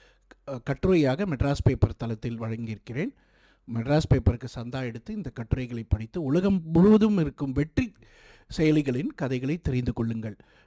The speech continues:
இந்த வரும் சென்னை புத்தக கண்காட்சிக்கு இது ஒரு நூலாக வர இருக்கிறது. அது, அதன் விவரங்கள் கூடிய விரைவில். இதற்கும் உங்களது முழு ஆதரவு வேண்டும் என்று கேட்டுக்கொள்கிறேன். மெட்ராஸ் பேப்பர் இணையதளத்தின்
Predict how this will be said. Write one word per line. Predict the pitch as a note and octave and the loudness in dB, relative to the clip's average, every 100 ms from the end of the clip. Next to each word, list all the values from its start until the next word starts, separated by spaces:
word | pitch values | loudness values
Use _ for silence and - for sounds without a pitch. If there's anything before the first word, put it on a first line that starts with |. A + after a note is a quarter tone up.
| _ | _
இந்த | A#2+ D3 E3+ C#4+ - _ _ | -2 2 2 0 -4 _ _
வரும் | A#2+ B2+ D3 B2+ C3 | -4 -2 -2 -6 -10
சென்னை | - C#3+ F3+ F3+ B2+ | -4 0 0 0 2
புத்தக | C3 C#3 C3 | 2 2 -6
கண்காட்சிக்கு | A#2+ A#2 A#2+ B2 A#2+ A#2+ - G3+ E4+ _ | -6 -10 -8 -8 -8 -14 -10 -10 -10 _
இது | C3 B2 | -10 -6
ஒரு | B2 A#2 | -4 -4
நூலாக | A2+ C#3+ F3 E3+ B2+ | -2 2 2 2 0
வர | A#2 | -4
இருக்கிறது. | A2+ A2 - A2+ B2 D4 - _ _ _ | -8 -14 -14 -12 -10 -10 -12 _ _ _
அது, | - B2+ C4 - _ | -12 -8 -8 -10 _
அதன் | - A#2 B2 | -16 -8 -4
விவரங்கள் | A#2 A#2+ D3+ D3+ D#3 D3 - | 0 2 2 0 -4 -6 -10
கூடிய | B2+ B2 A2+ | -6 -6 -4
விரைவில். | A2 A2 B2 C4+ - _ _ | -6 -8 -8 -8 -12 _ _
இதற்கும் | A2+ C#3 - A3+ | -6 -6 -2 -2
உங்களது | C#3+ B2+ A2+ A#2+ | -2 -4 -6 -6
முழு | B2+ D#3+ C3 | -4 -2 -2
ஆதரவு | A#2+ C#3 C3 | -4 -2 -4
வேண்டும் | A#2+ A#2+ C3 | -2 -4 -2
என்று | B2+ A2 B3 D4 _ _ _ B2 | -4 -4 -6 -6 _ _ _ -10
கேட்டுக்கொள்கிறேன். | A2+ A#2 A2+ G#2+ A2 F3 C#4+ - _ _ A2+ | -8 -6 -6 -6 -4 -4 -4 -14 _ _ -6
மெட்ராஸ் | A#2 D#3 F#3 - _ | 0 2 2 0 _
பேப்பர் | C#3 B2+ C3 A#2 | 0 2 0 0
இணையதளத்தின் | - B2+ C3+ B2+ B2+ A2+ - G3 D#4 | -6 -6 -6 -6 -8 -8 -6 -6 -8